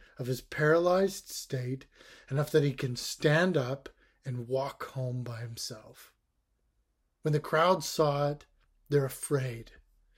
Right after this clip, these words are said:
and they glorify God who had given such authority to men. And this is, I think, what I love about the tensions of Jesus,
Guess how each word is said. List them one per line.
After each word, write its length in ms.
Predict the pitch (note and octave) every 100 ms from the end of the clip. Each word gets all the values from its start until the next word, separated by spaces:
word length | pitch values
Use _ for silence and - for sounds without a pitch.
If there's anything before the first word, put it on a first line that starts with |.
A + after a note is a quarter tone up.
| _ -
and 100 | C#3+
they 80 | C#3+
glorify 760 | C3+ C#3+ D#3+ F#3 G3 - D#3+ D3
God 540 | C#3 D#3 D3 C#3 C3 - -
who 100 | D3+
had 180 | D3+ B2+
given 300 | D#3+ D#3 D3
such 600 | - - D#3+ D3 - - -
authority 720 | C#3 - C3+ C3 C3 C3 C3
to 180 | - B2
men. 440 | A#2 A#2 A2+ C3+ _ _ _ _ _ _ _ _ _ D#3
And 140 | C#3
this 260 | F3+ G#3 A3+
is, 160 | G3+ -
I 120 | E3
think, 240 | D3+ E3+ E3+
what 240 | F3 E3
I 80 | D#3+
love 500 | D#3 D#3 F3 F#3 E3+
about 280 | D3+ D#3 D3+
the 60 |
tensions 580 | D3+ - D3+ C#3+ D#3 C#3+
of 100 | C3
Jesus, 680 | - C#3+ C#3 B2 - -